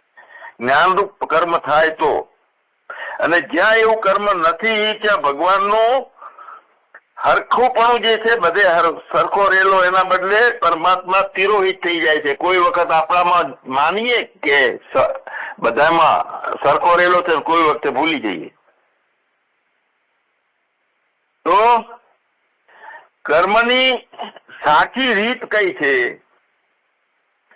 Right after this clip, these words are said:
કર્મની સાચી રીત એ છે કે જો એક જ સત્તા બધે છે તો ભગવાન સિવાય ખરો વ્યવહાર કોનો થાય?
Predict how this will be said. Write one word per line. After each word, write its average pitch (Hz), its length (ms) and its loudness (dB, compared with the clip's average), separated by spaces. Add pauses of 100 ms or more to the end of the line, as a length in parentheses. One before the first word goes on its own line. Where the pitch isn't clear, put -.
(2000)
કર્મની 214 460 2
સાચી 185 480 0
રીત 240 240 -2
એ 226 560 2
છે 185 440 -2
કે 180 420 0 (440)
જો 196 240 0
એક 208 280 0
જ 269 260 -2
સત્તા 208 260 0
બધે 190 380 0
છે 175 580 -2
તો - 280 -6
ભગવાન 175 420 0
સિવાય 196 340 0
ખરો 190 320 0
વ્યવહાર 185 320 2
કોનો 190 380 0
થાય? 139 340 0